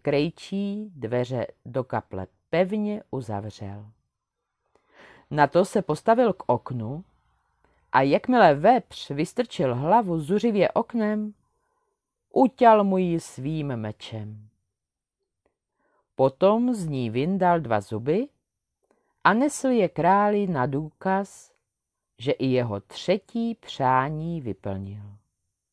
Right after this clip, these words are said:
Král ulekl se nemálo vida, že se musí vzdát trůnu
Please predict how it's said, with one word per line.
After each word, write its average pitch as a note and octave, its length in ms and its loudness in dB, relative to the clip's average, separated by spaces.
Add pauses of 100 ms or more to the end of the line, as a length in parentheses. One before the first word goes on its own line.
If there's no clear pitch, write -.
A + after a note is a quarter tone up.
(2250)
Král D3+ 640 6
ulekl F3 440 2
se D3+ 220 -4
nemálo D#3+ 720 0
vida, D#3 500 -2 (720)
že F#3+ 160 -4
se G#3+ 160 0
musí G#3+ 360 0
vzdát G#3+ 480 4
trůnu A3+ 640 0